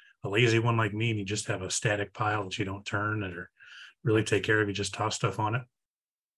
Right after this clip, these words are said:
it may take you a couple of years, uh, before you get a good compost. If you're somebody that's actively turning and watering if it needs water, and you've got a nice, good, active hot pile,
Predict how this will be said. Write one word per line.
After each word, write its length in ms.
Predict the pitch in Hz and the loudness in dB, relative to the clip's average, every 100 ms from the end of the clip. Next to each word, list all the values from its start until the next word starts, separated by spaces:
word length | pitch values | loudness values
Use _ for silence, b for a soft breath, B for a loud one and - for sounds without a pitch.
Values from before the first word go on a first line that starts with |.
| - | -4
it 60 | 123 | 0
may 140 | 98 | 0
take 240 | 95 101 - | 0 -2 -2
you 60 | |
a 40 | 101 | -2
couple 240 | 101 101 | -2 -2
of 60 | 95 | -2
years, 320 | 95 131 - - B B B B _ - | -2 -4 -6 -12 B B B B _ -4
uh, 140 | 95 | -2
before 320 | 98 95 107 | -2 0 2
you 80 | 101 | 4
get 120 | 101 | 4
a 40 | 101 | 4
good 140 | 98 | 2
compost. 500 | 98 104 98 127 - | 2 0 -2 -4 -2
If 120 | 95 | -2
you're 240 | 101 95 95 - | 0 -2 -4 -6
somebody 340 | 107 101 95 | -2 2 2
that's 320 | 92 92 - - | 0 -2 -6 0
actively 680 | 107 - 101 104 101 95 92 B B B _ - | 0 2 0 2 2 2 -4 B B B _ -2
turning 600 | - 127 123 120 120 131 | 4 6 8 6 4 0
and 240 | 98 95 | -4 -2
watering 440 | 98 107 107 107 104 | 2 2 4 2 0
if 140 | 95 | -2
it 60 | 101 | -2
needs 180 | 98 95 | -4 -2
water, 520 | 101 101 98 98 98 | 0 0 0 -4 -4
and 140 | 92 | -6
you've 140 | 92 98 | -2 0
got 160 | 98 | 0
a 60 | 95 | 0
nice, 520 | 98 95 - - - - | 0 0 -2 -4 -8 2
good, 200 | 107 101 | 4 6
active 460 | 98 98 101 92 101 - - | 2 2 -2 -4 -10 -18 -8
hot 300 | 104 104 - | -6 -6 0
pile, 400 | 104 107 117 | 0 2 -2